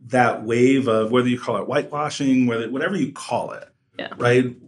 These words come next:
Speaker 1: What do we do about it? How do we think about it?
Speaker 2: So one of the things that I read, um, back around this time was the book Caste by Isabella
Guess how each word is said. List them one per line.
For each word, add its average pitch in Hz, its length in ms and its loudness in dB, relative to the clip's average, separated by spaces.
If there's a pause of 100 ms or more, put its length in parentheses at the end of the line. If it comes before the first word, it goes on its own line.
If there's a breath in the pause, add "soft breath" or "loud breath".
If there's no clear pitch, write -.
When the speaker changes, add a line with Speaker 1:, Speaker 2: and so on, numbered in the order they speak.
(120)
Speaker 1:
What 151 140 0
do 202 80 6
we 214 140 2
do 123 240 2
about 123 220 -2
it? - 20 -12
How 123 100 -6
do 135 60 -2
we 165 100 -2
think - 240 -10
about - 280 -14
it? - 60 -20 (600 soft breath)
Speaker 2:
So 247 380 8
one 247 300 8
of 320 120 4
the 220 100 6
things 185 520 4
that 170 200 4
I 175 720 4 (360)
read, 175 720 2 (300)
um, 165 520 0
back 269 260 2
around 220 140 6
this 175 140 0
time 196 220 2
was 165 120 -4
the - 140 -2
book - 120 -8
Caste - 640 -2
by 170 140 -2
Isabella 170 540 -2